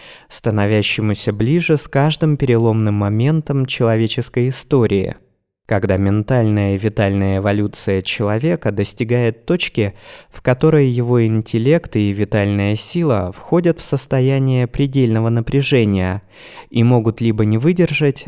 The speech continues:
отступить и погрузиться в апатию и уныние,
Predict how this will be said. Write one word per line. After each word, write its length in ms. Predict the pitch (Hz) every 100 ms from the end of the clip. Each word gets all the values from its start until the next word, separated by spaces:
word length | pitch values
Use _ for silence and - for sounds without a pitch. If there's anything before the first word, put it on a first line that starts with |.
| -
отступить 800 | 113 - - 110 117 101 - 95
и 240 | 98 95
погрузиться 720 | - 101 107 107 113 101 - 98
в 60 |
апатию 640 | 101 - 98 - 101 98 98
и 60 |
уныние, 720 | 98 104 135 160 151 131 120